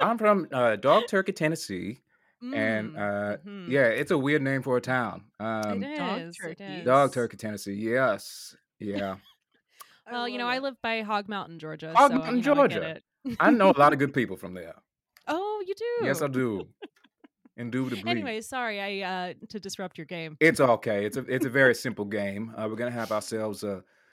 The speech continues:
Speaker 1: little tournament, uh, style
Speaker 2: Mm-hmm.
Speaker 1: bracket, uh, featuring
Speaker 3: Okay.
Speaker 1: mostly, uh, fellow fancy men who have either played Gomez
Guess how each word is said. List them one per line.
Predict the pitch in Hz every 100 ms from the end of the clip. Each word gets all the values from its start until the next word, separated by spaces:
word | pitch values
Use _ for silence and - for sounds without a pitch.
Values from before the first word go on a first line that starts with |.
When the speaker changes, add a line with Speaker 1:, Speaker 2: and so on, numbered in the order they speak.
| _ -
Speaker 1:
little | 123 110
tournament, | - 160 127 110 131 160 _ _ -
uh, | 107 104 101
style | - 113 107
Speaker 2:
Mm-hmm. | 92
Speaker 1:
bracket, | 120 110 - - _ _
uh, | 107 101 98
featuring | 135 117 123 113
Speaker 3:
Okay. | 110
Speaker 1:
mostly, | 120 127 131 120 110 101 -
uh, | 110 107
fellow | 143 139 123
fancy | 123 117 117
men | 107 104 95 98 101 _ _ _ -
who | 117
have | 110 107 101 101 -
either | 104 98 95
played | 95 - 127 127 135 107
Gomez | 123 196 214 98 107 -